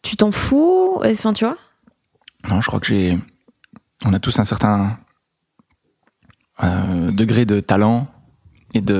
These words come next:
Speaker 2: volonté. Et que, moi, mon talent et ma volonté, bah, ça se, ça se,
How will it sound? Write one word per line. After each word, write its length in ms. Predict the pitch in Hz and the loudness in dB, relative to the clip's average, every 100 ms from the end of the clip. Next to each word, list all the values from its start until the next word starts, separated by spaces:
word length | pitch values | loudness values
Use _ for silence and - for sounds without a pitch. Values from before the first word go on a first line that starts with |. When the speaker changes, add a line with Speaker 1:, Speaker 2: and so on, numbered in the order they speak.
| 90 | 0
Speaker 2:
volonté. 560 | 92 107 104 - 131 214 _ _ _ _ _ _ _ _ | 0 2 2 2 0 -4 _ _ _ _ _ _ _ _
Et 120 | 101 | -6
que, 960 | 95 107 98 95 95 98 90 90 87 85 - | -2 0 2 2 2 0 0 0 0 -2 -2
moi, 200 | - 98 | -2 0
mon 160 | 101 104 | 2 2
talent 300 | 98 104 110 | 2 4 4
et 60 | |
ma 120 | 101 95 | 2 2
volonté, 400 | 95 98 127 127 | 2 2 0 2
bah, 180 | 101 | 0
ça 160 | 101 101 | 2 0
se, 360 | - 98 90 90 - - - - - _ | 0 0 0 -2 -6 -14 -20 -20 -20 _
ça 160 | - | -2
se, 420 | 107 104 95 92 | 0 0 0 0